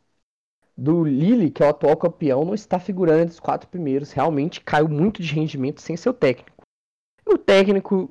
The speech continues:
inclusive, do Lille é o técnico do Nice, que está no G quatro. Então você vê como o técnico realmente faz uma grande diferença aí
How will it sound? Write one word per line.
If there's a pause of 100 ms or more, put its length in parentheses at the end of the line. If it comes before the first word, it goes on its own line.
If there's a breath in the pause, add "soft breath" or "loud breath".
inclusive,
do
Lille
é
o
técnico
do
Nice,
que
está (160)
no
G
quatro.
Então
você
vê
como
o
técnico
realmente (480 soft breath)
faz
uma
grande
diferença
aí